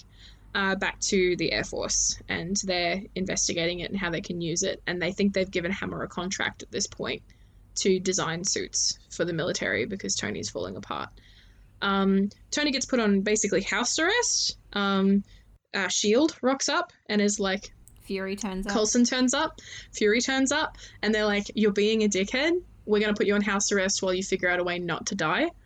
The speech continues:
Speaker 2: Mm-hmm.
Speaker 1: Um, and he just starts digging through all his archives of his father's stuff,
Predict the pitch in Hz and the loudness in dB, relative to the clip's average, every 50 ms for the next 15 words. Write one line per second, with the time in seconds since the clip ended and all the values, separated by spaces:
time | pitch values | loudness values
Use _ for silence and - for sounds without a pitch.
0 | - - - - - - 185 190 196 208 202 196 190 220 247 - 196 196 190 190 | -20 -20 -20 -18 -10 -6 -4 -4 -2 -2 -2 -4 -4 -6 -4 -2 0 2 2 4
1 | 196 196 196 208 196 - - - - - - - - - 196 196 196 190 196 - | 4 4 4 2 0 -2 -10 -20 -20 -20 -20 -16 -8 -4 0 2 2 2 2 2
2 | - 220 214 202 196 196 - - 208 190 - - - 202 185 190 190 190 196 - | 0 0 2 2 0 0 0 0 -2 -2 -2 -2 -2 0 0 0 0 0 0 0
3 | 190 190 185 185 190 190 - - 240 254 247 - 285 269 269 262 247 - 208 190 | 0 0 2 0 0 0 0 0 -2 -2 0 0 0 2 2 0 0 -2 -2 -2
4 | 196 190 - - 202 208 202 202 208 - - - - 208 208 208 208 - - | -2 -2 0 0 0 0 0 0 0 0 0 0 0 0 0 0 -2 -4 -12